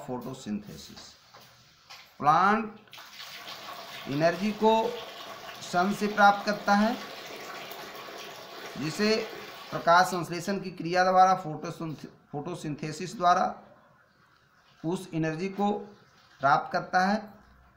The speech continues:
यानी उस क्रिया में फोटोकेमिकल एनर्जी को केमिकल एनर्जी में कन्वर्ट करता है।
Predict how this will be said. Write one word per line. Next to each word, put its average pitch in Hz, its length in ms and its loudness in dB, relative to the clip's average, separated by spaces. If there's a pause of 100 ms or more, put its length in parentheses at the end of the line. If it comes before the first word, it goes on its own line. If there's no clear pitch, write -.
(280)
यानी 151 160 0
उस 196 280 -4
क्रिया 170 360 4
में 190 320 -2
फोटोकेमिकल 160 840 -4
एनर्जी 156 360 -2
को 185 200 -2
केमिकल 143 440 -4
एनर्जी 143 340 -2
में 190 240 0
कन्वर्ट 110 640 -8
करता - 280 -10
है। - 160 -14